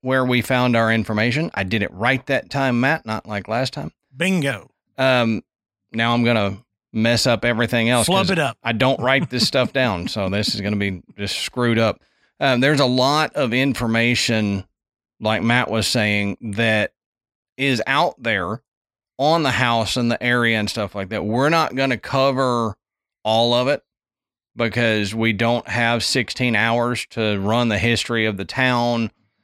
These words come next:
Speaker 1: and the area and the land and all that. But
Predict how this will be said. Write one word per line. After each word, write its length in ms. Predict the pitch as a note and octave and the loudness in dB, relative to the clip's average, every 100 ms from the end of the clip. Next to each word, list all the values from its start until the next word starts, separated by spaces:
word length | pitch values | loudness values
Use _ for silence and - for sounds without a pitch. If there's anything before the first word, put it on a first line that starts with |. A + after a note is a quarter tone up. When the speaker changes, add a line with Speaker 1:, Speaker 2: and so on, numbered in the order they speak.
| _ _ | _ _
Speaker 1:
and 180 | A#2 A2+ | -2 0
the 100 | G#2+ | 0
area 460 | A#2 A#2+ A2+ A2+ A2 | 2 2 2 2 2
and 140 | G#2+ | 0
the 80 | G#2 | -2
land 440 | G2+ A2 A2+ G#2+ | -2 0 0 0
and 80 | G#2+ | -2
all 140 | G2+ G#2 | -2 -2
that. 240 | G2+ G#2 | -4 -4
But 380 | G2+ C#3+ A2 - | -2 0 0 -2